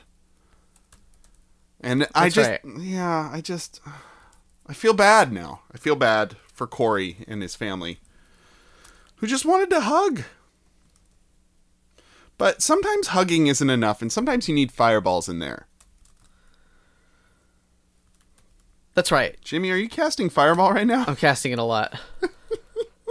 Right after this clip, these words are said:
Speaker 1: J-, I think Jimmy, just narrate a little bit about what you're typing
Speaker 2: Okay,
Speaker 1: in.
Speaker 2: I'm done.
Speaker 1: Oh, okay.
Speaker 2: Uh,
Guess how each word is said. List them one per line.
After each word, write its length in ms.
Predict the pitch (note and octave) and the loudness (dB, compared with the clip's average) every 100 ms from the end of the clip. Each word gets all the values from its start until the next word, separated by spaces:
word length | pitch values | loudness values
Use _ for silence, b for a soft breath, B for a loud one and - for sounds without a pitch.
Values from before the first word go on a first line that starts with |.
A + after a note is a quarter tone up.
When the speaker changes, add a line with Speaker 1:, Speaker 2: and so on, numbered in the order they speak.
| B4+ _ - G#4+ _ _ - - - - - B B B B B C3 | -6 _ -10 -10 _ _ -20 -20 -20 -20 -20 B B B B B -12
Speaker 1:
J-, 140 | B2 D3+ | -4 2
I 120 | D#3+ | 2
think 260 | G#3+ A#3 | 2 -4
Jimmy, 840 | - F3+ F3+ E3+ D3 C3+ B2 A#2+ E3+ - - | 0 2 4 2 0 -4 -14 -12 -12 -12 -2
just 220 | D4 - | -2 2
narrate 440 | A#3+ A#3+ A3 F#3 | 2 4 4 4
a 60 | D3+ | 2
little 320 | C#3+ C3 C#3+ | 2 4 4
bit 220 | A2+ A2 G#2+ | 4 2 0
about 300 | F#2 G2 F2 | 0 -2 0
what 200 | G2+ G2 | -4 -4
you're 200 | F#2+ F#2 | -8 -8
typing 400 | - F#2+ F2 E2 | -8 -10 -8 -8
Speaker 2:
Okay, 120 | A2+ | -6
Speaker 1:
in. 40 | |
Speaker 2:
I'm 120 | A2 G#2 | -6 -6
done. 320 | A#2 A#2 - - | -6 -6 -10 -6
Speaker 1:
Oh, 140 | A2+ | -2
okay. 180 | G2 - - | -2 -4 -4
Speaker 2:
Uh, 340 | A#2 B2 B2 | 2 4 6